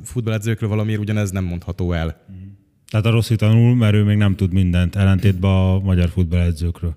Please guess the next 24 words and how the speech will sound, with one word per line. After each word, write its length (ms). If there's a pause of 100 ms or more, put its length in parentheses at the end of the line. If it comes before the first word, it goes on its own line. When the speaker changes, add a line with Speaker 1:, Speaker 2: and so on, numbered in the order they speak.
Speaker 1:
Akik 260
a 20
világon 260
Speaker 2:
Aha. 80
Speaker 1:
mindent 220
kennek 260
várnak. 300
Speaker 2:
Értem. 180
Speaker 1:
Meg 120
a, 80
meg 140
a 40
Rossi 260
egyébként, 360
ugye 80
hát 120
látjuk, 260
hogy 80
egy 60
ilyen 120
érzelmes 440
faszi, 240
aki 200
így, 200